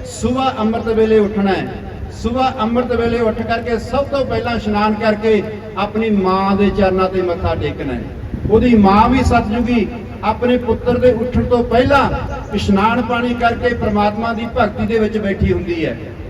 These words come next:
ਉਹਦੀ ਜਿਹੜੀ ਸੁਰਤ ਉਸ ਪਰਮ ਪਿਤਾ ਪ੍ਰਮਾਤਮਾ ਦੇ ਨਾਮ ਦੇ ਨਾਲ ਜੁੜੀ ਹੁੰਦੀ ਹੈ। ਤੇ ਜਦੋਂ ਬੱਚਾ ਉਹ ਰਾਮ ਆਪਣੀ ਮਾਂ ਦੇ ਚਰਨਾਂ ਤੇ ਮੱਥਾ ਟੇਕਦੇ ਨੇ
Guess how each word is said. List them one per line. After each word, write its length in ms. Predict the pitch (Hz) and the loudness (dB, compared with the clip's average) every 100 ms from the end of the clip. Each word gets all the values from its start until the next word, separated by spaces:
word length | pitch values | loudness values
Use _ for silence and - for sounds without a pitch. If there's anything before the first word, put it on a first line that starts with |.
| - | 0
ਉਹਦੀ 260 | 202 240 233 | 2 4 2
ਜਿਹੜੀ 220 | 240 240 | 0 0
ਸੁਰਤ 760 | - 240 262 240 285 262 190 - - 226 | 0 2 2 2 2 2 -4 -8 -6 -4
ਉਸ 180 | - | -2
ਪਰਮ 300 | - 233 262 | 0 0 0
ਪਿਤਾ 320 | 247 247 247 233 | -2 -2 -2 0
ਪ੍ਰਮਾਤਮਾ 640 | 208 208 220 220 233 240 | 0 0 0 0 -2 0
ਦੇ 160 | 233 | 2
ਨਾਮ 420 | 214 196 202 220 226 | 2 4 4 2 2
ਦੇ 140 | 226 | 2
ਨਾਲ 220 | 214 214 | 4 2
ਜੁੜੀ 260 | 208 202 196 | 2 2 2
ਹੁੰਦੀ 360 | 185 180 185 | 2 2 2
ਹੈ। 160 | 170 - - - - | 0 -2 -6 -10 -4
ਤੇ 120 | 214 214 | -2 0
ਜਦੋਂ 320 | 208 208 233 | 2 2 2
ਬੱਚਾ 500 | 208 202 247 233 196 - - | 0 0 2 2 0 -4 -2
ਉਹ 140 | 220 208 | 0 2
ਰਾਮ 540 | 190 226 247 247 185 - - - | 2 2 2 0 -2 -6 -10 -8
ਆਪਣੀ 340 | 202 220 240 233 | -6 -4 -2 0
ਮਾਂ 340 | 196 196 220 | 0 2 2
ਦੇ 120 | 247 | 4
ਚਰਨਾਂ 400 | 247 233 226 233 | 2 0 -4 -4
ਤੇ 120 | 226 226 | -4 -2
ਮੱਥਾ 380 | 214 208 226 | -2 0 -2
ਟੇਕਦੇ 400 | 226 226 220 226 | 0 0 0 0
ਨੇ 240 | 220 226 | 0 -2